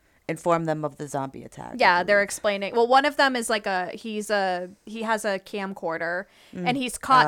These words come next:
Speaker 1: Oh,
Speaker 2: some of
Speaker 1: right.
Speaker 2: it.
Speaker 1: Right,
Speaker 2: Yeah.
Speaker 1: right, right.
Speaker 2: He's caught some of it on tape, and it's basically, like, he's filming the rave, and he's showing them, like, "Look, all these, like,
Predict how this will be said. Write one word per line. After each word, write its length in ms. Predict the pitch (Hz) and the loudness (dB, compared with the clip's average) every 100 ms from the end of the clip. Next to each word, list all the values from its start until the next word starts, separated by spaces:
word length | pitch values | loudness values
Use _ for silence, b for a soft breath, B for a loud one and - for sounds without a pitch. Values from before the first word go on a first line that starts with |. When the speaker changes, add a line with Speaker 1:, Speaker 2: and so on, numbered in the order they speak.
| 294 | 4
Speaker 1:
Oh, 20 | |
Speaker 2:
some 140 | 240 | 2
of 80 | 220 | 0
Speaker 1:
right. 60 | 208 | 0
Speaker 2:
it. 280 | 190 180 175 | 0 -2 0
Speaker 1:
Right, 120 | 156 | 2
Speaker 2:
Yeah. 180 | 190 151 | 4 2
Speaker 1:
right, 140 | 139 | -2
right. 200 | 139 143 - - _ | -4 -6 -10 -20 _
Speaker 2:
He's 260 | 214 247 - | -10 -8 -2
caught 300 | 277 269 - | 2 2 2
some 160 | 254 | -6
of 120 | 233 208 | -2 0
it 240 | 196 - | 0 -2
on 300 | 202 190 180 | -4 -4 -4
tape, 360 | 175 226 190 170 | -8 -6 -6 -6
and 160 | - 185 | -6 -6
it's 160 | 185 | -6
basically, 440 | 202 190 - 202 190 | -6 -6 -6 -4 0
like, 180 | 185 - | 0 -2
he's 180 | 208 | -10
filming 320 | - 208 220 262 | -6 -4 -4 -6
the 80 | |
rave, 500 | 247 185 170 175 - b b b b _ | -4 -2 -2 -4 -6 b b b b _
and 560 | 220 202 190 180 180 180 | -2 0 2 0 -2 -10
he's 240 | - 226 | -12 -10
showing 360 | - 214 202 196 | -4 -2 -2 -4
them, 140 | 190 | -6
like, 200 | 190 190 | -6 -6
"Look, 180 | - - | -6 -4
all 100 | 196 | -4
these, 280 | 202 208 - | -4 -4 -6
like, 160 | 196 | -6